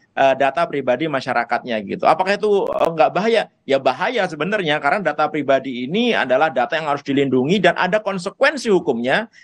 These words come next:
karena di Indonesia kita punya Undang-Undang Pelindungan Data Pribadi, walaupun Komisi Pelindungan Data Pribadinya belum dibentuk begitu. Nah, harusnya gitu, apa, eh, ketika terjadi pencurian seperti ini, data nasabah, eh,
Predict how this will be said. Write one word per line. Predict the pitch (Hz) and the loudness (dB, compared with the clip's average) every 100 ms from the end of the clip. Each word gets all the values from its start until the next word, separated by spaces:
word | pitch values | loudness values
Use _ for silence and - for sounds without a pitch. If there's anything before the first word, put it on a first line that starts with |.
| - | 0
karena | 170 170 196 | 0 2 -4
di | 165 | -4
Indonesia | 156 160 175 | -4 -2 -2
kita | 180 175 175 | -2 -2 -2
punya | 170 175 | -2 -2
Undang-Undang | 180 156 151 160 156 | 0 0 0 0 -2
Pelindungan | 156 147 147 | -2 0 0
Data | 135 139 | 2 0
Pribadi, | 147 123 120 165 190 | -2 0 0 2 4
walaupun | 139 160 208 - 254 240 | 6 6 2 -2 -4 -2
Komisi | 190 160 151 190 | 0 -2 0 -2
Pelindungan | 180 151 147 143 | 0 -2 0 0
Data | 147 | -4
Pribadinya | 135 135 135 175 196 - _ - | -2 -2 0 -2 -2 -6 _ 2
belum | 147 | 2
dibentuk | 143 135 139 139 | 2 -2 -2 -6
begitu. | 113 110 107 101 | -4 -4 -4 -2
Nah, | 131 - _ _ _ _ _ _ _ | -2 -2 _ _ _ _ _ _ _
harusnya | 190 220 262 - 143 107 143 | 0 0 -2 -6 -4 -2 -4
gitu, | 170 107 - 175 320 | -2 -4 0 0 2
apa, | - 147 165 208 247 | 2 2 2 2 2
eh, | - 160 156 151 147 143 139 139 131 131 123 208 | 2 4 4 4 4 4 4 4 2 0 -4 -4
ketika | - 220 202 | -4 0 0
terjadi | 185 165 147 151 147 151 143 139 135 | 0 -4 0 0 0 -2 0 -2 2
pencurian | 180 175 180 175 160 | 0 2 0 -2 -2
seperti | - 160 185 208 | -6 -4 -4 -2
ini, | 139 101 110 | -2 -2 0
data | 127 156 165 | 2 2 0
nasabah, | 165 160 156 151 135 196 214 | -4 -4 -2 -2 2 0 0
eh, | 196 143 143 135 127 120 110 98 80 | -2 2 4 4 4 2 2 2 0